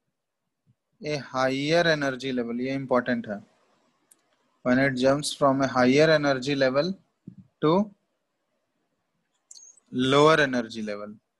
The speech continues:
तो जब भी ये हायर से अगर lower में jump करेगा,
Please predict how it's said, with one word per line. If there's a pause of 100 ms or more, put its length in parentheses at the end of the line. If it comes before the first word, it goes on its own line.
(300)
तो
जब
भी
ये
हायर
से
अगर
lower
में
jump (120)
करेगा,